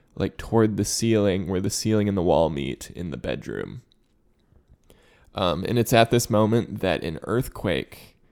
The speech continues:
like a violent tremor, just begins to happen, and it wakes everyone up. Um, and then they're kind of freaked out about what hap-, what's happening, and Carol Ann is standing at the T V, and she turns around and says,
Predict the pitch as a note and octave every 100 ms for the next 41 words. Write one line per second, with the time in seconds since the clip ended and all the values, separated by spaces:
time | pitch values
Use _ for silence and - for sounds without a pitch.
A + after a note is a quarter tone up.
0 | _ _ - G#2 G2 F#2 G2+ A2 - -
1 | - G#2+ F#2+ C#2 A#2 - _ - - -
2 | - - - A2+ A2 A2+ G#2+ G2+ G2+ G#2+
3 | F2+ - F#2 E2+ D2 F#2+ C2+ G2+ G2+ -
4 | F#2+ F#2+ G2 D#2+ C2+ C#2+ G#1+ - - _
5 | _ _ _ _ _ _ _ - C#2+ -
6 | A#1 - C3 _ _ _ _ _ _ _
7 | - - - - G2+ D#2 B1+ C2 G2 C#3
8 | _ _ _ _ _ _ _ - F2+ F2
9 | - A2 G2+ B2+ B2 B2 A#2 A2 F2+ G#2
10 | A#2+ A#2+ - - G#2 A2 A#2+ C3 D3+ D3+
11 | A2+ G2 - A#2+ A#2 G#2 A2+ G2+ - G2+
12 | G#2+ G#2 G2+ F#2+ G#2+ G2+ G#2+ G#2+ - -
13 | G#2+ G#2+ G#2+ G2 F#2+ F#2 D#2 - D2+ -